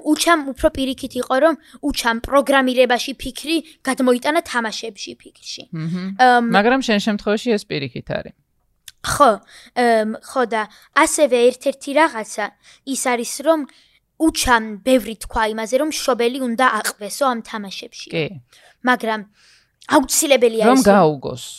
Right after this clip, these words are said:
Speaker 1: ხო, რომ გაუგოს,
Speaker 2: მჰმ.
Speaker 1: მაგრამ არასადეს, არასოდეს არ უნდა დააძალო, იმიტომ
Speaker 2: არა,
Speaker 1: რომ,
Speaker 2: ხო, რა
Speaker 1: ანუ,
Speaker 2: თქმა
Speaker 1: ჩემს
Speaker 2: უნდა.
Speaker 1: კლასში, მაგალითად, იყო, რომ, მ, აი, რაღაცა, მაგალითად, დედა შევა თამაშში,
Speaker 2: ხო.
Speaker 1: რო ეთამაშოს თავის შვილს
Speaker 2: ხო.
Speaker 1: და უცბად ბავშვი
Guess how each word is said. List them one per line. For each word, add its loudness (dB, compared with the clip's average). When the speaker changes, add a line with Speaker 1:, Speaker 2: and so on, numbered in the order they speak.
Speaker 1:
ხო, 2
რომ 6
გაუგოს, 2
Speaker 2:
მჰმ. -6
Speaker 1:
მაგრამ -6
არასადეს, 2
არასოდეს -4
არ -2
უნდა 0
დააძალო, -14
იმიტომ 0
Speaker 2:
არა, 2
Speaker 1:
რომ, 2
Speaker 2:
ხო, -12
რა -12
Speaker 1:
ანუ, 0
Speaker 2:
თქმა -8
Speaker 1:
ჩემს 0
Speaker 2:
უნდა. -12
Speaker 1:
კლასში, -10
მაგალითად, -10
იყო, -10
რომ, -2
მ, -4
აი, 0
რაღაცა, -4
მაგალითად, -2
დედა 2
შევა -6
თამაშში, -4
Speaker 2:
ხო. -6
Speaker 1:
რო 4
ეთამაშოს -4
თავის -10
შვილს -16
Speaker 2:
ხო. 2
Speaker 1:
და 8
უცბად -4
ბავშვი -6